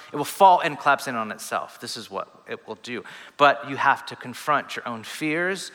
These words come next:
What's the worst thing that you can fear? Well,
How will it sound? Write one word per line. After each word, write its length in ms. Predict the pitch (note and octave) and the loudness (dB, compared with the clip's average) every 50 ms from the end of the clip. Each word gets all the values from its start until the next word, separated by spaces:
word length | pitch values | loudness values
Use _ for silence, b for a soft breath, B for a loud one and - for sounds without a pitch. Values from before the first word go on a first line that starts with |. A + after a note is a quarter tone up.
| B B B B | B B B B
What's 340 | B2+ D3+ F#3+ G#3 - - | 4 4 4 4 4 0
the 120 | - G3 F3 | 0 0 0
worst 400 | C#3+ C3+ D#3+ F3+ F3+ - - - | 2 2 2 4 4 2 0 0
thing 180 | F3 D#3+ D#3+ | 0 0 0
that 140 | D3+ C#3 A#2 | 0 -4 -4
you 120 | C#3 C#3+ C3 | -4 -8 -8
can 200 | - - C3 A#2 | -8 -8 -10 -10
fear? 540 | - - D#3 D3 B2 G#2 F2+ E2+ F2 - - - - _ _ _ _ _ _ _ _ _ _ _ _ | -8 -6 -4 -2 -2 -2 -2 -4 -8 -10 -12 -20 -20 _ _ _ _ _ _ _ _ _ _ _ _
Well, 180 | G2+ G2+ G2 | -8 -8 -8